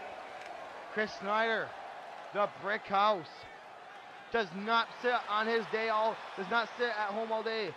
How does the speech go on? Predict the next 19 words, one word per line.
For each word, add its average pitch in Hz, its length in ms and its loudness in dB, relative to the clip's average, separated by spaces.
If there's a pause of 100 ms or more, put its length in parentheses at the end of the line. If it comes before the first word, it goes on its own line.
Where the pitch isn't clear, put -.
(240)
playing 220 360 -2
video 226 240 2
games 214 200 -2
on 214 100 0
his 220 200 -4
couch 208 340 4
like 208 140 -4
he 214 120 -8
says 220 220 -2
everyone 214 300 -2
else 208 180 0 (100)
does. 175 220 4 (400)
Chris 240 180 2 (120)
Snyder 214 460 0 (580)
is 226 200 2 (240)
a 208 220 0 (540)
top 214 280 4 (180)
tier 208 500 -2 (280)
athlete, 202 500 0